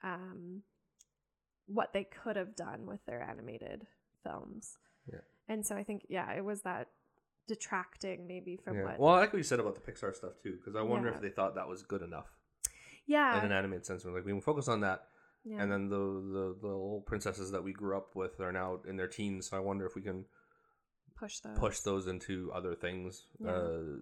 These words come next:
Speaker 2: you know, Mean Girls, Freaky Friday.
Speaker 1: Yeah.
Speaker 2: Things of that nature.
Speaker 1: Yeah.
Speaker 2: Um,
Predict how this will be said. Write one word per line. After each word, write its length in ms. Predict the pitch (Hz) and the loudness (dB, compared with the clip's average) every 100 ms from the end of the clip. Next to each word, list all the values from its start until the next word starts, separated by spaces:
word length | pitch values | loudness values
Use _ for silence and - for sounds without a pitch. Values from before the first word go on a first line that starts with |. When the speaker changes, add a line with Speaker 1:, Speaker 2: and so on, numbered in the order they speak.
| - - - 101 | -12 -20 -14 -4
Speaker 2:
you 100 | 95 | -2
know, 140 | 87 | -2
Mean 220 | 92 90 | -2 -2
Girls, 400 | 90 87 90 90 | -2 -2 -4 -8
Freaky 260 | - 92 85 | -8 -8 -8
Friday. 460 | - 85 87 87 - - - | 0 0 0 -4 -6 -12 -6
Speaker 1:
Yeah. 320 | 226 196 196 - | -4 -4 -8 -4
Speaker 2:
Things 200 | 95 92 | -2 0
of 80 | 90 | 0
that 140 | 87 | 0
nature. 380 | 82 92 95 90 - - - 214 | 0 -6 -6 -8 -12 -20 -18 -10
Speaker 1:
Yeah. 100 | 202 113 117 | 0 2 2
Speaker 2:
Um, 200 | 113 110 | 0 -6